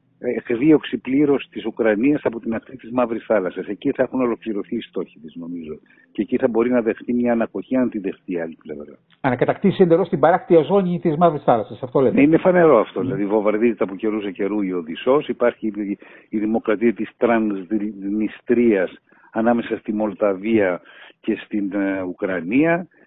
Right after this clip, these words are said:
Speaker 1: Υπάρχει η Μολδαβία που είναι δεύτερο ρουμανικό κράτος, διότι οι Ρουμάνοι είναι οι κάτοικοι της Μολδαβίας και υπάρχει κίνδυνος εμπλοκής της Ρουμανίας και της Μολδαβίας στη σύγκρουση, όλα αυτά.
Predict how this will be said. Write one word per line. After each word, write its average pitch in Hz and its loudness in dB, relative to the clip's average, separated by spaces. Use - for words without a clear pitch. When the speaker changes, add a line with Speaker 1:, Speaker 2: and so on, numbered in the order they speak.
Speaker 1:
Υπάρχει 127 2
η 123 0
Μολδαβία 117 2
που 117 -4
είναι 117 0
δεύτερο 110 2
ρουμανικό 104 -2
κράτος, 104 0
διότι 104 -8
οι 113 -2
Ρουμάνοι 110 -2
είναι 87 -6
οι 90 -6
κάτοικοι 87 -6
της 90 -12
Μολδαβίας 92 -6
και - -4
υπάρχει 110 -2
κίνδυνος 107 -4
εμπλοκής 98 -6
της 107 -6
Ρουμανίας 107 -2
και 107 -10
της 95 -10
Μολδαβίας 98 -4
στη - -16
σύγκρουση, 143 -8
όλα 107 0
αυτά. 71 -16